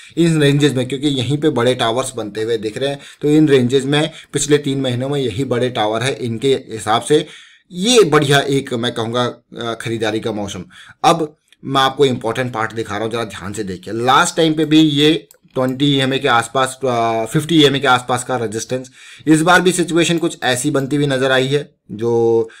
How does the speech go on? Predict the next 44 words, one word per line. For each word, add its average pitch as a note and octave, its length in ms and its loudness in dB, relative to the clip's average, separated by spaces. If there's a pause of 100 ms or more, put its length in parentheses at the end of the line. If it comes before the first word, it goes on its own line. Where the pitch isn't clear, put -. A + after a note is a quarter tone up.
(100)
दो B2 80 -2
हज़ार B2 180 2
बीस A#2 240 -4
के B2+ 100 -6
स्टार्टिंग A2 380 -4
में। A#2+ 120 -6
फिलहाल A#2+ 420 2
कंडीशन C3+ 600 -2
भी D3 180 4
अभी A2+ 320 -2
भी C#3 140 0
कुछ C#3 200 -2
ऐसे A#2 360 -2
ही B2+ 180 -2
बनती A2+ 320 -4
हुई C3 140 0
नजर B2 280 2
आ A#2+ 120 4
रही A#2 160 -4
है, G#2+ 200 -4 (340)
लेकिन D3 320 2
अभी A#2+ 300 -4
ये C#3 80 2
सपोर्ट C3+ 520 -4
ले C#3+ 100 4
रहा C#3+ 100 2
है C#3 80 -4
फिफ्टी C#3 340 -4
ईएमए C3 240 0
का, C3+ 140 -4 (260)
तो C#3+ 80 -6 (120)
थोड़ा D3 180 2
सा D3 200 -4
पॉजिटिविटी A2+ 580 -4
आपको A2 260 -4
देखनी G2+ 300 -6
पड़ेगी। F#2 340 -10
जो B2 120 0
ये E3+ 260 4 (320)
करेक्शन C#3+ 420 0
चल D#3 120 2
रहा D#3 180 4
है, - 60 0
इसके, E3+ 400 0